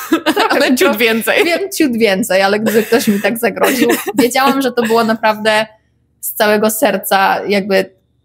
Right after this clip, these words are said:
Speaker 2: on się o mnie troszczył, więc powiedział, że chciałby, żebym jadła więcej. Więc ja zaczęłam jeść więcej,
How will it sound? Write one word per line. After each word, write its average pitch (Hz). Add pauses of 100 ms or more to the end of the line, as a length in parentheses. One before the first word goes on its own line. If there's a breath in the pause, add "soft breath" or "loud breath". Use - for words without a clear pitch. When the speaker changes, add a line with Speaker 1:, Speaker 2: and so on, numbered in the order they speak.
(340)
Speaker 2:
on 214
się 202
o 196
mnie 196
troszczył, 190
więc -
powiedział, 202
że 196
chciałby, 202
żebym 214
jadła 196
więcej. 196
Więc 214
ja 214
zaczęłam 247
jeść 240
więcej, 208